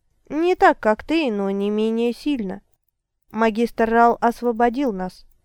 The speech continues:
На его месте любой другой предал бы смерти всех Мортсид. А он вместо этого предоставил нам возможность жить так, как нам хочется». Кара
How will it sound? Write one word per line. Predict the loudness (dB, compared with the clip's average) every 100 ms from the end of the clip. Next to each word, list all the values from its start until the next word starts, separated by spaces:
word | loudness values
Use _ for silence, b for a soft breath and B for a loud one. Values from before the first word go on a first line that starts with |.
| _ _ _
На | -2 2
его | 4 2
месте | 2 0 -2 -2 0
любой | 0 0 0
другой | 0 -2 0 0 0
предал | 2 2 2 0
бы | 0
смерти | -2 -2 0 0 -2 -8
всех | -4 -6 -4
Мортсид. | -6 -6 -8 -10 -10 -12 -20 _ _ _ _ _
А | 2 4 4
он | 2 -2
вместо | -4 -2 -2 -2 -2
этого | 0 0 -2
предоставил | -2 -2 0 0 0 0 0 -2
нам | -2 -2 0
возможность | 0 0 -4 -4 -4 -6 -4
жить | -4 -6 0
так, | 0 0
как | -2 -4
нам | -4 -6 -6
хочется». | -4 -4 -6 -16 -20 -20 -20 _ _ _ _ _ _ _ _ _ _
Кара | 0 2 2